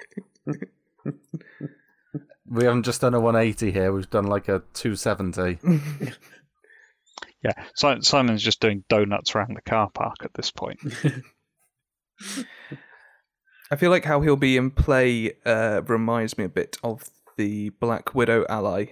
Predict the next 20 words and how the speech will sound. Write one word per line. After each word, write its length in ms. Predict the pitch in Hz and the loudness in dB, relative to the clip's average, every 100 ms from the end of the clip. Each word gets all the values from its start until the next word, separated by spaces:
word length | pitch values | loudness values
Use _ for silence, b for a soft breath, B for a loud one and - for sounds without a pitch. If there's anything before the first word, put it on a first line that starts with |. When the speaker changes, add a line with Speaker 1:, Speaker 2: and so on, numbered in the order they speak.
| - | -8
Speaker 2:
in 100 | 107 | -6
the 80 | |
sense 320 | - 110 101 - | -4 -6 -4 -4
that 520 | 107 - - - - _ - | -2 -4 -8 -12 -12 _ -16
you 320 | 120 110 104 | -10 -6 -6
will 80 | 104 | -4
probably 460 | - 123 107 110 | -2 -2 -2 -4
be 120 | 107 | -6
trying 300 | 110 - 110 | -8 -8 -8
to 80 | 107 | -8
keep 200 | - 131 | -8 -6
him 60 | 110 | -4
around 380 | 101 107 104 107 | -4 -4 -4 -6
as 100 | 107 | -8
long 140 | 101 | -8
as 80 | 104 | -10
possible, 580 | - 113 113 101 101 95 | -6 -4 -4 -4 -6 -6
just 260 | 113 - | -10 -10
exhausting 880 | 104 123 110 107 - - - - 104 | -10 -8 -8 -8 -12 -8 -6 -4 -4
them. 240 | 110 110 | -4 -4